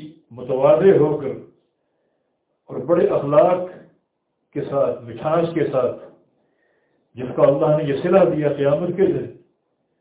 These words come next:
کہ ان کے گھر میں کوئی شور نہیں ہوگا اور تھکاوٹ نہیں ہوگی، جس کا معنی یہ کہ انہوں نے نبی علیہ السلام کی خدمت میں بے تحاشا مشقت اور تھکاوٹ برداشت کی، تو اللہ تعالیٰ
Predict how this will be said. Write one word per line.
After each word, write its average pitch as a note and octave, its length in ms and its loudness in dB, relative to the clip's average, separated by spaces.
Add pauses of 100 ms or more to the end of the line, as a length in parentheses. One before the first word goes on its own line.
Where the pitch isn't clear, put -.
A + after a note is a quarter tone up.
(520)
کہ - 20 -8
ان C3+ 140 -6
کے C3 200 -6
گھر B2+ 160 -4
میں C#3+ 200 -4
کوئی D#3+ 140 2 (160)
شور F3 300 6
نہیں E3+ 200 2
ہوگا - 280 -6 (1400)
اور A2 80 -16 (100)
تھکاوٹ D3 440 2
نہیں G3 180 -2
ہوگی، F3 400 2 (920)
جس B2+ 180 -14
کا C#3+ 120 -2
معنی D3 340 0
یہ C#3 160 0
کہ C#3+ 80 -8
انہوں C3 200 -8
نے B2+ 120 -10
نبی C3+ 140 -4
علیہ C#3 140 2
السلام B2+ 320 -4
کی B2 140 -10
خدمت F3 400 -4
میں B2 100 -12 (1300)
بے D#3+ 280 0
تحاشا B2+ 360 -2 (100)
مشقت C3+ 420 -4
اور B2+ 160 -2
تھکاوٹ B2 460 0
برداشت A#2+ 440 0
کی، D3+ 120 2 (1500)
تو C#3 80 -4
اللہ D3+ 200 0
تعالیٰ C#3 260 2